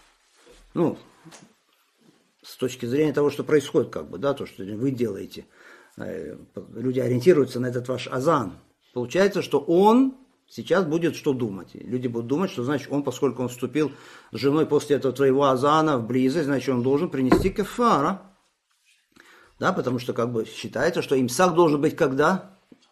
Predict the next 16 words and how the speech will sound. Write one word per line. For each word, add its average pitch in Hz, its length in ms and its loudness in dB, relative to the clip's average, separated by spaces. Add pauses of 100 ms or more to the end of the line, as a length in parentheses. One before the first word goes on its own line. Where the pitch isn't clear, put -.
(140)
Когда 143 480 -2 (140)
прочет-, 196 400 0
прочитан 185 420 -4
азан. 226 400 0 (1900)
Сейчас 139 240 -4
человек 143 320 0
будет 147 260 -4
приносить 143 340 -6
кафара. 98 480 -14 (580)
Дальше, 156 480 4
четвертая 196 540 4
опасность 180 560 4
здесь, 123 400 0
внимательно. 110 640 0
Четвертая 180 500 2
опасность. 190 680 0